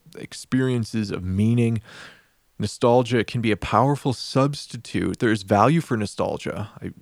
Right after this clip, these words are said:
I mean, I've had great conversations, go all the way back to the conversation I had with Doctor Clay Rutledge back in, again, I think year one of this podcast, that nostalgia is really important because it helps us maybe in very uncertain times,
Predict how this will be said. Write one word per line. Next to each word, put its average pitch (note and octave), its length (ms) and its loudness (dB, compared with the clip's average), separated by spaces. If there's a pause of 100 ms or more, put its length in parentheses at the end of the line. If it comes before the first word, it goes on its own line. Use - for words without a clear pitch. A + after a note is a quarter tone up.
(180)
I - 40 -6
mean, G2+ 160 -4
I've G2+ 140 -4
had G2+ 360 -4
great A2+ 260 -2
conversations, G#2+ 720 -4
go G#2+ 160 0
all G#2+ 80 2
the G#2 80 0
way G2+ 40 -2
back G2+ 240 -2
to - 100 -12
the - 80 -14
conversation G2+ 580 -6
I F#2+ 40 -2
had G2 360 -4
with G2 100 -8
Doctor - 320 -8
Clay G2 240 -6
Rutledge A#2 720 -4
back F2+ 280 -2
in, G2 260 -8
again, A2 320 -4
I - 40 -2
think - 240 -8
year G#2 140 -4
one G#2 260 0
of G2+ 80 -6
this G#2+ 120 -8
podcast, G2+ 640 -4 (480)
that A#2 100 2
nostalgia B2 480 2
is G#2 160 0
really A#2 220 2
important A#2 520 -2
because G#2 240 -4
it - 100 -8
helps A2+ 380 -4
us - 300 -6 (100)
maybe G#2+ 300 -2 (220)
in G2 340 -6
very A#2 320 2
uncertain G#2 520 -4
times, G2+ 580 -2